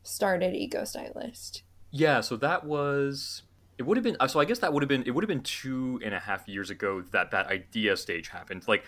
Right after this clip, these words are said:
Speaker 2: that, that where I met, where I met, um,
Speaker 1: Yeah.
Speaker 2: the founder of Adelante, and I was like, "I need to pivot this,"
Speaker 1: Uh-huh.
Speaker 2: 'cause that was during the summer.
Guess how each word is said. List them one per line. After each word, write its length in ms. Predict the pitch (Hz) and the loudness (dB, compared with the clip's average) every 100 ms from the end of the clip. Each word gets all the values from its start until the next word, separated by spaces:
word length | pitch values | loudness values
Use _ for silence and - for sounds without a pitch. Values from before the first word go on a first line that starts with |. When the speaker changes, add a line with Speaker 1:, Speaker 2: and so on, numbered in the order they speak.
| - | 0
Speaker 2:
that, 140 | 123 117 | 0 2
that 100 | 120 | 4
where 160 | 113 | 6
I 60 | 101 | 6
met, 240 | 104 104 - | 4 0 0
where 120 | 113 | 4
I 60 | 104 | 4
met, 260 | 110 107 | 4 2
um, 140 | 101 98 | 4 6
Speaker 1:
Yeah. 180 | 202 95 | 6 4
Speaker 2:
the 60 | |
founder 180 | - 104 | 0 2
of 80 | 98 | 2
Adelante, 540 | 92 95 104 127 139 - - _ - - | 2 0 -2 -2 -4 -10 -20 _ -20 0
and 80 | 127 | 4
I 60 | |
was 100 | 117 | 6
like, 140 | 110 110 | 4 4
"I 80 | 107 | 4
need 140 | 107 | 2
to 40 | - | -4
pivot 300 | 120 226 233 | 2 6 6
this," 180 | 202 240 | 6 0
Speaker 1:
Uh-huh. 80 | - | 0
Speaker 2:
'cause 100 | 113 | 2
that 100 | 107 | 2
was 100 | 104 | 2
during 120 | 98 | -2
the 60 | |
summer. 360 | - 110 104 | -2 -2 0